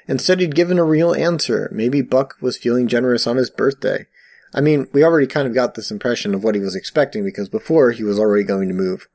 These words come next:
away. You don't need to do the, you know, after the fact, here's what happened thing. "We appreciate what you do, Buck. You men of the Force keep us safe." Buck only nodded. He didn't speak for the rest of the night and turned in once he was done with his drink.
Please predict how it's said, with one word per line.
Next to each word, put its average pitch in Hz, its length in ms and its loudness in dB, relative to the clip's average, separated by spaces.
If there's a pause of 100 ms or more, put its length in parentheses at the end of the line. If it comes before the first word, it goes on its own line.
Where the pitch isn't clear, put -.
(140)
away. 101 600 -4
You 120 160 -2
don't 110 120 -2
need 98 200 -6
to 101 80 -4
do 95 80 0
the, 92 240 -6 (100)
you 101 100 -4
know, 90 120 -8 (120)
after - 260 -6
the 95 100 -6
fact, 101 380 -6
here's 95 300 -4
what - 100 -8
happened - 360 -10
thing. - 220 -14 (1400)
"We 208 100 6
appreciate 214 540 4
what 170 140 2
you 139 100 2
do, 135 240 2
Buck. 131 320 0 (240)
You 135 140 -2
men 147 120 4
of 147 100 2
the 127 60 0
Force 151 280 2
keep 151 200 -4
us 147 140 0
safe." - 480 0 (480)
Buck 135 220 0
only 139 220 2
nodded. 117 560 0
He 135 80 0
didn't 190 240 2
speak 202 300 -2
for 160 100 -12
the 147 80 0
rest 147 260 2
of 147 60 4
the 139 80 4
night 139 380 2
and 113 160 -6
turned 160 260 0
in 139 140 2
once 131 200 -2
he 110 60 -4
was 98 160 -4
done 123 200 2
with 104 120 -2
his 98 140 -4
drink. - 380 -4